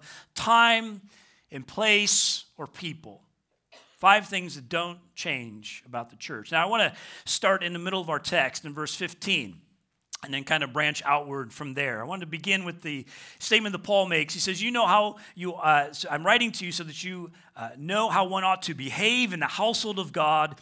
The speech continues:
which is the church of the living God." The first thing true of the church is that the church is a people belonging to God. That's true of the church. Regardless of place or people or time, the church has always been and will always be a people belonging to God.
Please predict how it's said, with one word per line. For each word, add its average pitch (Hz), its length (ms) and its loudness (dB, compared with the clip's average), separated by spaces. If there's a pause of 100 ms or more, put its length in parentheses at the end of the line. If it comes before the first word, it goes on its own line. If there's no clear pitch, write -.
(160)
which 170 220 -6
is 139 160 -6
the 143 100 -6
church 240 540 -2
of 170 120 -8
the 170 120 -4
living 190 360 -2
God." 123 360 -2
The 143 60 -12
first - 360 -4
thing 202 220 -4
true 226 280 -6
of 175 120 -8
the 147 80 -12
church 143 580 -4
is 151 200 -8
that 165 200 -2
the 175 60 -10
church 226 320 -8
is 180 100 -4
a 170 80 2
people 180 460 -8
belonging 214 720 0
to 202 120 -4
God. 185 480 4 (1040)
That's 180 220 4
true 196 220 -6
of 165 80 -8
the 160 40 -10
church. - 640 -10 (600)
Regardless 196 480 2
of 160 160 -8
place 240 500 2
or 123 80 -10
people 220 460 -6
or 151 100 -4
time, 202 600 0 (600)
the 160 80 -10
church 220 380 -4
has 220 340 6
always 214 480 2
been 185 240 -4
and 180 100 -6
will 208 140 -4
always 196 340 0
be 170 200 -2
a 180 100 6
people 175 680 -4
belonging 185 720 0
to 180 120 -6
God. 156 460 0